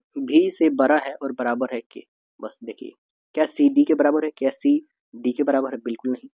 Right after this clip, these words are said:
ये बिल्कुल गलत होगा। क्या के बड़ा है ए से? क्या के बड़ा है ए से? बिल्कुल नहीं। ये देख रहे हैं इधर भी घुमा, इधर भी घुमा, यानी ये भी नहीं होगा। ये देखिए सी बड़ा है भी से, यहाँ पे भी है और ये सी है। क्या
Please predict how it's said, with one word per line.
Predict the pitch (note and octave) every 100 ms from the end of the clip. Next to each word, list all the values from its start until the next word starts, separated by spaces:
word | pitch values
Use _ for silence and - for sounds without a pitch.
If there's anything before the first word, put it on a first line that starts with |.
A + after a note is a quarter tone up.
| -
ये | A2+
बिल्कुल | A2+ B2+ B2+
गलत | B2+ -
होगा। | B2+ - _ _ _
क्या | D3+
के | D3+ D3 C#3
बड़ा | C#3 C#3
है | C#3+
ए |
से? | C#3+ - -
क्या | C#3+ C3+
के | D3 C#3+
बड़ा | C#3 C3+
है | D#3 C3+
ए | B2
से? | D#3 - _ _ _ _ _ _ _ _ -
बिल्कुल | C#3 B2+ C#3
नहीं। | C3+ C3
ये |
देख | C#3 C#3
रहे | C#3+
हैं | C3
इधर | C#3
भी | C#3
घुमा, | C#3 C#3 C3+
इधर | B2+ C3 C3
भी |
घुमा, | C3 C3
यानी | B2+ B2 B2
ये | A2+
भी | C3
नहीं | C3 C3
होगा। | D3 _ _ _ _
ये | C#3+
देखिए | C3 - A#2
सी | - D3+
बड़ा | D3+ C#3+
है | D#3
भी | - C#3+
से, | - - _ _ _
यहाँ | -
पे | C3+ C#3
भी | B2+ C#3
है | D#3 - _ B2+
और | C3
ये | B2
सी | - A2+
है। | A#2 _ _ -
क्या | C3 C#3